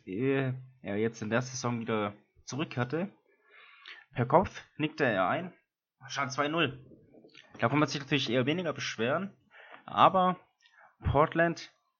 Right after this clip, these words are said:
hat nicht aufgegeben, hat sich in der Nachspielzeit nochmal zurückgekämpft. Mit einem überragenden Freistoß. Getreten von, jetzt muss ich kurz spiegeln, wer es war.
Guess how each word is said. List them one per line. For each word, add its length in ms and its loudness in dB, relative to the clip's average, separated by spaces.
hat 140 -10
nicht 140 -4
aufgegeben, 580 -4
hat 240 4
sich 560 -8
in 180 -4
der 120 0
Nachspielzeit 500 -2
nochmal 260 -6
zurückgekämpft. 960 -8
Mit 160 -8
einem 300 2
überragenden 580 2
Freistoß. 880 -12
Getreten 500 -6
von, 440 0
jetzt 160 -4
muss 120 -8
ich 60 -14
kurz 240 -10
spiegeln, 540 -10
wer 80 -6
es 200 -14
war. 380 -6